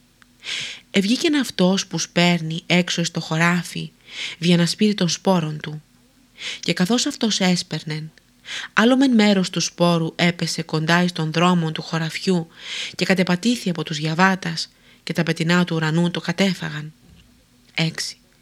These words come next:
Και άλλο μέρος έπεσεν επάνω εις την πέτραν,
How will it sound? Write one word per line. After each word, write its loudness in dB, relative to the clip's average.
Και 2
άλλο 6
μέρος 2
έπεσεν 2
επάνω 2
εις 2
την -2
πέτραν, 0